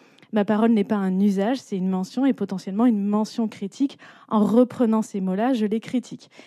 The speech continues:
Euh, c'est ça l'ironie. Et pourquoi est-ce que ça peut tout de suite nous intéresser politiquement ?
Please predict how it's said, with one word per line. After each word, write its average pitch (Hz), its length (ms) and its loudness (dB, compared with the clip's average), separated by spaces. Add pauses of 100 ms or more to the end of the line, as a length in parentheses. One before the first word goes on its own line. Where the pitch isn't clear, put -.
(440)
Euh, 208 220 2
c'est 240 140 -2
ça 294 180 2
l'ironie. 233 500 2
Et 220 200 2
pourquoi 311 320 2
est-ce 277 120 -2
que 247 100 0
ça 220 180 -4
peut 220 140 0
tout 254 120 -2
de - 80 -4
suite 302 180 -2
nous 247 200 4
intéresser 233 600 -2
politiquement ? 233 680 -2